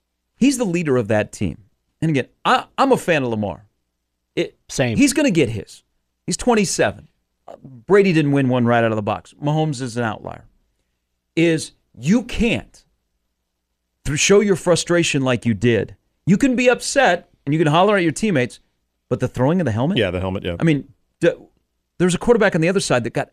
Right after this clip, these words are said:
Speaker 1: absolutely crucified for that.
Speaker 3: Mm-hmm.
Speaker 1: Right?
Speaker 3: Yeah, right.
Speaker 1: Okay,
Speaker 3: At, yep,
Speaker 1: just
Speaker 3: at the,
Speaker 1: checking.
Speaker 3: at the end of the game
Speaker 1: Just
Speaker 3: and,
Speaker 1: checking.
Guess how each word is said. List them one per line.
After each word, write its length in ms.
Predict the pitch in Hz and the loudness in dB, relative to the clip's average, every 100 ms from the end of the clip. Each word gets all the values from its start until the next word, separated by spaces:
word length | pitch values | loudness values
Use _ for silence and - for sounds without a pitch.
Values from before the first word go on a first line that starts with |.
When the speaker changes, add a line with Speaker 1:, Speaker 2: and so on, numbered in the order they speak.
| - | -8
Speaker 1:
absolutely 340 | 185 214 214 | -8 -6 -6
crucified 680 | - 240 220 139 - 98 95 | -4 -6 -4 -4 -2 -4 -4
for 120 | 101 | -8
that. 220 | 92 - _ _ 113 | -8 -10 _ _ -8
Speaker 3:
Mm-hmm. 240 | 95 107 117 _ | -4 -4 -8 _
Speaker 1:
Right? 320 | 139 220 349 - | 0 0 0 -2
Speaker 3:
Yeah, 180 | 143 104 - - | -2 0 -2 0
right. 160 | 113 | 2
Speaker 1:
Okay, 80 | 110 113 | 2 0
Speaker 3:
At, 80 | 120 | 0
yep, 80 | 110 | -2
Speaker 1:
just 40 | 110 | 0
Speaker 3:
at 60 | |
the, 140 | 104 101 | 0 0
Speaker 1:
checking. 100 | - | -2
Speaker 3:
at 120 | 101 | 2
the 120 | 113 | 2
end 100 | 139 | 4
of 20 | |
the 60 | 143 | 4
game 300 | 147 151 151 | 4 4 4
Speaker 1:
Just 80 | 131 | 2
Speaker 3:
and, 80 | 120 | 0
Speaker 1:
checking. 300 | 156 160 | -2 -4